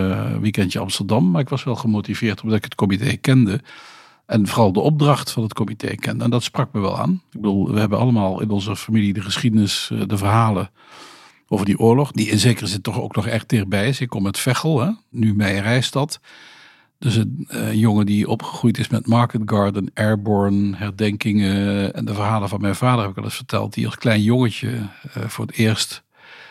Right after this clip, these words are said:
het, eh, rikken, tikken, tik hoorde. En hij dacht, er vliegt een vliegtuig laag over de bomen, maar dat waren mitrailleurs. En dat is zo'n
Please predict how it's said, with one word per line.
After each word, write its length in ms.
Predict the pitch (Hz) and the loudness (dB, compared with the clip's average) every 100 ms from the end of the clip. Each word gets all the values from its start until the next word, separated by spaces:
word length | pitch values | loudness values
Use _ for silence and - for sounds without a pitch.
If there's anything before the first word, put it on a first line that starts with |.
| - - | -16 -8
het, 240 | 104 - | -6 0
eh, 200 | 107 98 | 0 0
rikken, 380 | 101 127 131 - | 2 4 2 2
tikken, 300 | 135 - - | 0 0 0
tik 200 | - 131 | 0 0
hoorde. 320 | - 113 107 | 2 4 2
En 120 | 107 | 0
hij 180 | 98 107 | 2 2
dacht, 400 | 104 101 - - | 2 -2 -4 -12
er 100 | - | -10
vliegt 300 | - 123 - | 0 0 2
een 160 | 110 98 | 0 2
vliegtuig 480 | 139 151 - 107 - | 2 0 0 0 2
laag 400 | 110 110 107 113 | 2 2 0 -2
over 240 | 101 101 | -2 0
de 80 | 104 | 0
bomen, 420 | 98 104 131 147 | 2 2 2 2
maar 120 | 131 | 0
dat 100 | 113 | 0
waren 240 | 123 104 104 | 0 0 0
mitrailleurs. 720 | 104 104 131 131 - - - - - - _ - - - - | -2 -2 -2 -2 -4 -12 -16 -20 -20 -20 _ -20 -20 -20 -6
En 80 | |
dat 160 | 107 107 | -2 0
is 120 | 135 | 2
zo'n 560 | 135 104 101 98 95 | 4 4 2 0 -2